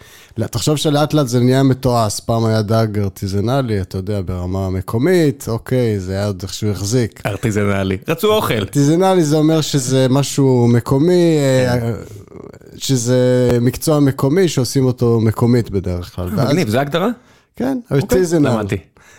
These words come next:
Speaker 1: ואז בעצם, אה, התחילו לטייס, ונהיה ספינות ענק,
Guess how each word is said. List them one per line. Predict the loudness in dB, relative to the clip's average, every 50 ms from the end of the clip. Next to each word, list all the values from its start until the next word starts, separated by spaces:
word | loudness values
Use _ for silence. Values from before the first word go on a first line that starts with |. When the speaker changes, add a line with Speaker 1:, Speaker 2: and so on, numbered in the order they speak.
| _ _ _ _ _
Speaker 1:
ואז | -2 0 2 4 2 2 0 -2 -2
בעצם, | 0 0 0 0 0 -2 0 2 2 4 4
אה, | 4 4 2 2 2 2 0
התחילו | 0 -2 -2 0 2 2 2
לטייס, | 2 0 0 -2 -2 0 0 0 -2 -2 -4 -6 -8 -6
ונהיה | -4 -2 -2 0 0 0
ספינות | -2 -2 -2 -2 0 0 0 0 0
ענק, | 0 2 2 2 2 2 0 -2 -4 -8